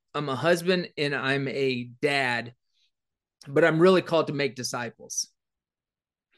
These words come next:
And so I wanna be present with them. I wanna love them. I wanna care for them. I wanna do all those things, but I also want to speak truth into their life.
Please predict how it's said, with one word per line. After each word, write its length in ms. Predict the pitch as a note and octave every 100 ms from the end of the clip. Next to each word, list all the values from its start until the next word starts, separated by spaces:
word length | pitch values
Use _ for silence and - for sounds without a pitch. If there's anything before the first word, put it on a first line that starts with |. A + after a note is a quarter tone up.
| _ _ -
And 120 | C#3
so 180 | F3 D#3
I 80 |
wanna 180 | D#3 D#3+
be 160 | C#3+ C#3
present 480 | - E3+ E3+ E3+ D3+
with 160 | D3+
them. 220 | E3 D#3 C#3+
I 80 |
wanna 240 | C#3+ C#3+ B2+
love 360 | B2+ D3 D3+
them. 200 | D3 D3+
I 60 | A#2+
wanna 180 | C3 B2+
care 320 | - D#3 D3
for 140 | D#3
them. 360 | C#3+ D3 C#3+ C#3+ -
I 80 |
wanna 260 | C#3+ D3 C#3+
do 160 | C#3+ D3+
all 160 | D#3+
those 200 | D#3 D3
things, 200 | C#3 C#3
but 160 | - C#3+
I 140 | C#3+
also 420 | C3 D#3 E3 E3+
want 280 | D3+ C#3 C3
to 80 | -
speak 280 | - D3+ -
truth 300 | - D3+ C#3
into 260 | D3 B2 A#2+
their 280 | C#3 C#3+
life. 360 | C#3 C3+ C3+ C3+